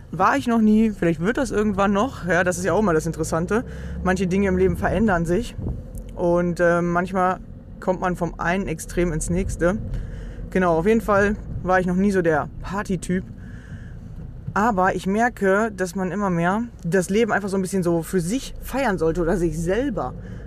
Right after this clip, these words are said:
Ja, dass man einfach mal selber auf sich vielleicht stolz ist oder selber einfach sich denkt so, "Boah, geil, das habe ich jetzt echt mal gut gemacht." Ja, das muss ja gar nicht immer diese ausschweifende Party sein, irgendwie, was weiß ich, dass man fünfzig Leute einlädt.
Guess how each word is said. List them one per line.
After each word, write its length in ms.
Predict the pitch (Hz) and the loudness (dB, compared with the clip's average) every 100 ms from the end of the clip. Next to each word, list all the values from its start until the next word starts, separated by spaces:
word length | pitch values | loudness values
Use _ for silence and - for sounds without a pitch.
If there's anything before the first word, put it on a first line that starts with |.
| - | -2
Ja, 80 | 196 | 0
dass 80 | |
man 120 | 196 202 | 2 2
einfach 140 | 214 | 2
mal 140 | 196 | 2
selber 240 | 175 240 247 | 2 2 2
auf 160 | 165 | 0
sich 280 | 170 170 - 175 | 0 -2 -4 -4
vielleicht 320 | - 175 - | 0 0 0
stolz 480 | - 220 233 254 - | 0 4 4 2 0
ist 200 | 165 160 | -2 2
oder 180 | 175 | 0
selber 320 | 175 202 214 156 | 2 2 4 2
einfach 320 | 180 185 185 | 2 0 2
sich 180 | 180 175 | 2 2
denkt 200 | 185 180 | 2 2
so, 100 | 160 | 0
"Boah, 280 | 175 185 | 0 0
geil, 280 | 156 190 170 | 2 2 2
das 100 | 165 | 2
habe 100 | 175 | 0
ich 60 | 160 | 0
jetzt 140 | - - | -4 -4
echt 220 | 247 - | -4 0
mal 120 | 226 | 2
gut 220 | 202 214 202 | 4 2 2
gemacht." 340 | 175 170 294 - - - - | 0 0 -2 -8 -10 -8 -2
Ja, 260 | 185 208 220 | 4 4 4
das 140 | 185 | 2
muss 160 | 233 294 | 0 2
ja 80 | 220 | 2
gar 160 | 202 | 4
nicht 120 | 233 202 | 4 2
immer 140 | 196 | 2
diese 220 | 175 170 | 2 4
ausschweifende 440 | 180 - 180 165 151 | 2 2 2 2 0
Party 300 | 190 208 170 | 0 0 0
sein, 260 | 156 175 | 2 2
irgendwie, 460 | 170 175 175 170 156 | 0 0 0 0 0
was 140 | 156 | 0
weiß 100 | 165 | 0
ich, 120 | 208 170 | 0 -2
dass 120 | 160 | -2
man 160 | 165 | -2
fünfzig 300 | 170 180 180 | -2 -2 0
Leute 240 | 175 196 175 | 2 2 2
einlädt. 360 | 180 175 180 | 2 2 2